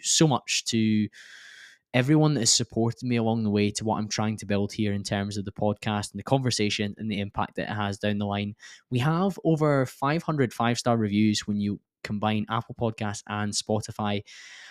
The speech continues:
And I don't get massively weighed down by the metrics 'cause some weeks it's slower than others in terms of the downloads and subscriber base and everything that comes with that. But they, as a metric,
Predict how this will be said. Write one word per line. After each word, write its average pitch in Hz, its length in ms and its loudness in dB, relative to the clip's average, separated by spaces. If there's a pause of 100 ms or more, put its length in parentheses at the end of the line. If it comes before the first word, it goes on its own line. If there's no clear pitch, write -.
And 107 100 -2
I 113 40 2
don't 151 180 2
get - 180 2
massively 131 600 -2
weighed 117 260 2
down 110 300 2
by 107 160 2
the 104 100 0
metrics - 460 -4
'cause - 160 -2
some 127 240 4
weeks 120 320 0
it's - 120 -2
slower 113 300 2
than 104 160 -2
others 101 240 0
in 101 80 -12
terms 98 240 -8
of 101 60 -12
the 107 100 -2
downloads 143 560 4
and 98 100 -12
subscriber 147 520 0
base 117 360 0
and 104 120 -6 (280)
everything 147 300 4
that 123 100 -4
comes 113 240 -4
with 101 280 -2
that. 101 160 -2 (500)
But - 180 0
they, 127 600 4 (640)
as 165 200 4
a 196 60 4
metric, 131 520 0